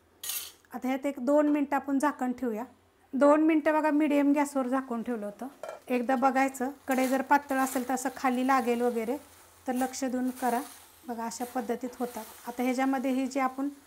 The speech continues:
हे ट-, भाजलं होतं ना सगळं, सुकं खोबरं, बदाम, काजू, हे सगळं टाकायचं ह्याच्यामध्ये. ह्याच्यामध्ये थोडीशी तुम्ही खसखस बी भाजून टाकू शकता,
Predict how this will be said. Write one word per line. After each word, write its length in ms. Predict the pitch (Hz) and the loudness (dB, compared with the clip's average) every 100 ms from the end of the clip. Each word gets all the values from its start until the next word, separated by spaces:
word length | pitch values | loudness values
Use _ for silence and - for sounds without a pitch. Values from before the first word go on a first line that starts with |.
| - - | -20 -8
हे 60 | 269 | -8
ट-, 160 | 262 | -4
भाजलं 460 | 254 226 262 247 254 | -4 2 2 4 0
होतं 180 | 277 262 | -2 -4
ना 60 | |
सगळं, 280 | 240 226 208 202 - - | -6 -8 -10 -14 -20 -18
सुकं 340 | - 247 240 240 | -16 -6 -6 -2
खोबरं, 440 | 254 240 226 220 214 - | -2 -2 -4 -8 -12 -8
बदाम, 400 | 240 220 226 226 - | -6 -4 -6 -6 -6
काजू, 280 | 233 208 226 | -6 -6 -8
हे 120 | 240 | -6
सगळं 300 | 269 240 240 247 | -4 -4 -4 -4
टाकायचं 380 | 247 214 202 | -6 -8 -10
ह्याच्यामध्ये. 480 | 220 208 214 208 233 - _ _ | -12 -12 -12 -14 -16 -18 _ _
ह्याच्यामध्ये 420 | 269 254 269 269 277 | 0 2 4 2 2
थोडीशी 300 | 285 254 277 | 2 2 0
तुम्ही 200 | 277 269 269 | -2 -2 0
खसखस 460 | 294 - 277 247 | -2 0 -2 0
बी 80 | 277 | 0
भाजून 340 | 269 277 240 247 | 0 0 0 -4
टाकू 260 | 254 247 | -4 -6
शकता, 400 | 233 240 - 226 | -6 -8 -8 -8